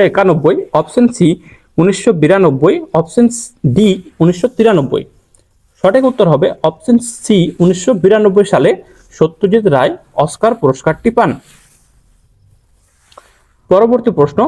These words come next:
ঘুমর কোন রাজ্যের লোকনৃত্য? অপশন এ তে রয়েছে রাজস্থান, অপশন বি হরিয়ানা, অপশন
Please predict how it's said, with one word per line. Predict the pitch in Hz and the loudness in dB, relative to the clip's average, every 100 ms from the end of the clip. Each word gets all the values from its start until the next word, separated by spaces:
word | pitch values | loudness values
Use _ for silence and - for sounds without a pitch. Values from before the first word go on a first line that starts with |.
| 339 170 135 | -2 -6 -2
ঘুমর | - 190 220 202 269 - | 0 2 4 2 -2 0
কোন | 202 226 180 | 2 4 2
রাজ্যের | 160 233 247 214 | 2 0 2 2
লোকনৃত্য? | 214 202 127 - - _ _ _ _ _ | 2 0 0 -4 -4 _ _ _ _ _
অপশন | - - - 226 - 180 | -4 -2 -2 -2 0 0
এ | 196 | 2
তে | 202 | 2
রয়েছে | 175 147 | 2 2
রাজস্থান, | 160 117 185 - 143 156 - - 147 | 0 0 -2 -2 -4 -4 -4 -4 -4
অপশন | - 220 196 | -2 0 2
বি | 143 170 175 - | 2 0 -2 -2
হরিয়ানা, | 180 196 127 160 - _ _ _ - | 2 2 2 -2 -6 _ _ _ -6
অপশন | 156 - 226 | -4 -2 -4